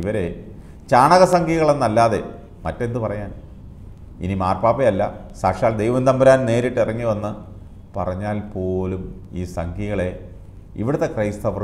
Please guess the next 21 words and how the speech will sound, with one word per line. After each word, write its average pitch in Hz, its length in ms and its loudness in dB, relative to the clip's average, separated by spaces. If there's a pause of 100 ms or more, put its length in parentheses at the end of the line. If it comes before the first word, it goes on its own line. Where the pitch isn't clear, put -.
വിശ്വസിക്കുമോ? 78 540 -8 (1300)
ഉത്തരേന്ത്യയിലെ 151 580 4
ക്രൈസ്തവർ 139 420 6 (100)
നേരിടുന്ന 139 420 2
പ്രശ്നങ്ങൾ 127 380 -4 (120)
മാത്രം 123 400 6 (880)
ചിന്തിച്ചാൽ 92 500 -6
മതി 76 160 -8 (800)
സംഖികളെ 90 500 -2
കണ്ടം 85 300 -4
വഴി 82 120 -6 (100)
ഓടിക്കാൻ. 73 300 -8 (920)
ഇവിടെ 147 260 8
തേനും 165 280 4
പാലും 160 300 10
ഒഴുക്കിയാലും 147 500 6 (640)
അതിൻ്റെ 143 280 2
പിന്നാലെ 131 340 0 (120)
പോകുന്നവരല്ല 117 640 2 (260)
ഇവിടുത്തെ 95 340 -6
ക്രൈസ്തവർ. 82 400 -4